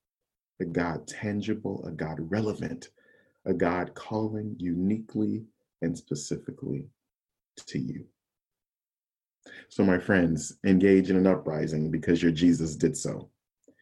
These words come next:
Be comfortable with that not everybody's gonna stand with you or walk with you. And know that if we abandon this life so fractured and broken and curated by empire,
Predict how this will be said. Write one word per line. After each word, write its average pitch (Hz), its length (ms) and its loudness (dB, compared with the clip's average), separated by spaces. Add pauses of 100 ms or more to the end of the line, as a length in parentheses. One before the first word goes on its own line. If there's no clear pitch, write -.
(120)
Be 101 100 4
comfortable 90 640 2
with 90 200 4
that 85 140 4
not 87 180 6
everybody's 80 720 4
gonna 80 200 0
stand 78 460 0
with 107 260 0
you 95 140 6
or 90 180 4
walk 82 300 0
with 82 280 -4
you. - 160 -8 (460)
And 90 140 6
know 95 140 8
that 95 120 8
if 90 160 2
we 95 140 8
abandon 90 600 4
this 127 340 6
life 76 300 -2
so 104 240 2
fractured 95 800 -2
and 82 260 0
broken 95 600 4 (220)
and 87 340 4 (180)
curated 98 560 6
by 85 140 2 (180)
empire, 73 560 0